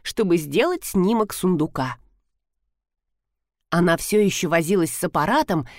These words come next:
когда Вудини, найдя чью-то заколку для волос, снова попробовала взломать замок. «Проклятие! Не выходит!» расстроилась девочка, убирая заколку в карман.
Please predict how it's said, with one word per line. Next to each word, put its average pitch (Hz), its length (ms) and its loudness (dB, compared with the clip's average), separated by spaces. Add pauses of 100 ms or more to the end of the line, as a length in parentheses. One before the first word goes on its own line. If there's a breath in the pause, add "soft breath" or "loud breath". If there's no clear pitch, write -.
(200 loud breath)
когда 196 300 2
Вудини, 208 520 2
найдя 196 340 2
чью-то 208 320 -2
заколку 202 480 0
для 175 180 0
волос, 285 380 0 (360 soft breath)
снова 392 420 2
попробовала 269 640 2
взломать 208 500 2
замок. 170 480 -2 (880 loud breath)
«Проклятие! 262 1040 -2 (280)
Не 330 180 4
выходит!» 220 640 0 (300)
расстроилась 190 600 0
девочка, 262 460 -2
убирая 190 420 2
заколку 220 460 -2
в - 80 -10
карман. 233 480 -2